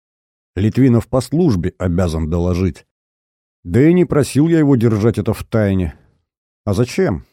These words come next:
Ну, готовлю статью про покойного философа-эзотерика для журнала. И что?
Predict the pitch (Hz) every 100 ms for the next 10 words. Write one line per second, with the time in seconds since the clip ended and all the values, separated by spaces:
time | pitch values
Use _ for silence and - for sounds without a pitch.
0 | _ _ 139 208 135 127 - 185 139 -
1 | 113 101 117 151 - 104 101 - 131 143
2 | 117 98 - 95 120 - - 101 98 82
3 | 95 - 127 123 - 85 90 85 92 85
4 | 92 92 90 - _ - 147 - - 104
5 | 95